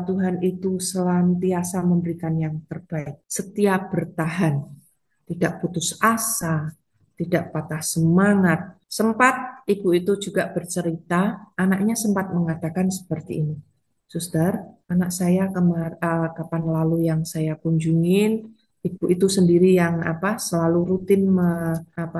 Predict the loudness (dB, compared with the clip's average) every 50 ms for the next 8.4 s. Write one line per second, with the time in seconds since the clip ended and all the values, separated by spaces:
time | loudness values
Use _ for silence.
0 | -4 -2 -2 0 0 2 2 2 2 2 2 2 2 2 2 0 -2 0 0 -2
1 | -2 -2 0 2 2 2 2 0 -2 -2 -2 -2 0 0 0 0 0 0 0 -2
2 | -2 -4 -4 -6 -4 -4 -2 -2 -4 -4 -2 0 2 2 2 2 0 -2 -8 -14
3 | _ -18 -16 -14 -14 -10 -6 -4 -4 -4 -4 -6 _ _ _ -8 -6 -6 -6 -6
4 | -8 -10 -8 -8 -6 -6 -6 -6 -4 -4 -4 -6 -10 -8 -4 -4 -4 -2 -2 -2
5 | -2 -2 -2 -2 -2 -4 -4 -4 -6 -4 -2 -2 -2 -2 -4 -8 -8 -10 -20 _
6 | _ 0 2 2 4 2 2 0 -2 -4 -8 _ _ _ _ -2 0 0 2 2
7 | 0 0 0 -2 -2 -2 -2 -2 -2 -4 -6 -8 -8 -6 -6 -6 -6 -6 -6 -4
8 | -4 -4 -6 -6 -10 -12 -12